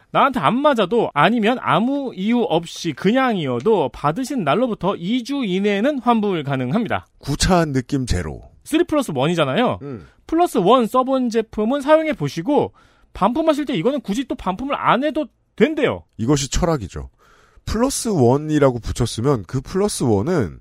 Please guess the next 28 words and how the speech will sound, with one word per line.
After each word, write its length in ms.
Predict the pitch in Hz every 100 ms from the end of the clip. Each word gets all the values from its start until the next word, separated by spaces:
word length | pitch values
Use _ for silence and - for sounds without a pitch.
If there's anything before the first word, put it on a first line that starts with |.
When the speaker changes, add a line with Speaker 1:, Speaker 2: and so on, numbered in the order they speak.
| _
Speaker 2:
정말 400 | - 120 156 170 - -
아무 500 | 110 151 202 220 196
이유 320 | 151 165 180
없이 600 | 160 131 - 170 202 214 -
심지어 540 | - 180 170 156 170
가격 360 | 165 - 175 -
택도 440 | - - - 165
없이 480 | 147 - - 180 196
소비자한테 460 | 175 180 180 170 156
귀속되는 420 | 123 135 139 104
거죠. 320 | 82 64 57 _ _
세 120 | - 165
개를 140 | 160
샀다는 380 | 160 - 139 101
이유로. 320 | 80 67 64
Speaker 1:
네. 260 | 143 131 85 - _ _ _ -
Speaker 2:
따라서 200 | 190 196
반품하실 480 | 123 135 156 139 131
필요도 220 | 117 90
없습니다. 440 | - - 60 - -
Speaker 1:
근데 200 | 196 208
이, 220 | 151 143
이런 240 | 220 254
이벤트를 960 | 165 139 156 143 - 113 101 104 127 92 104
Speaker 2:
음. 160 | 85 67 _ _
Speaker 1:
쿠팡에서 600 | - 294 311 285 214 160
하면 640 | 160 220 147 127 160 120 95
Speaker 2:
음. 220 | 90